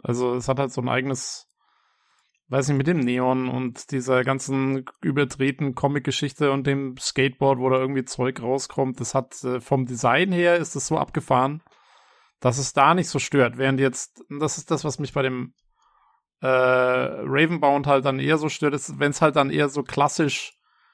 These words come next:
Fantasy ist und, und, und kein, kein so richtiges Eigenstellungsmerkmal hat, dann will ich halt wenigstens irgendwas Opulentes sehen.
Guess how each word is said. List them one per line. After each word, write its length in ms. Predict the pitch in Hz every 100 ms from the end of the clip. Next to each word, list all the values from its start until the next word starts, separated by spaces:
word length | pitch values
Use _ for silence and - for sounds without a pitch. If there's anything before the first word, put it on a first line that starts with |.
| _ _
Fantasy 640 | - 165 202 170 139 127
ist 280 | 131 147 147
und, 300 | 131 120 208
und, 300 | 139 135 135
und 220 | 127 123
kein, 1400 | 139 131 135 131 131 131 131 110 - 113 127 127 131 135
kein 180 | - 156
so 120 | 160
richtiges 320 | 160 165 151 143
Eigenstellungsmerkmal 1160 | 147 180 - 170 170 165 - 151 156 165 175
hat, 160 | 160 170
dann 120 | 151
will 100 | 147 156
ich 120 | 156
halt 160 | 139 143 143
wenigstens 320 | 147 - 160
irgendwas 320 | 151 139 131
Opulentes 600 | 143 - 131 156 170 120
sehen. 340 | 120 113 165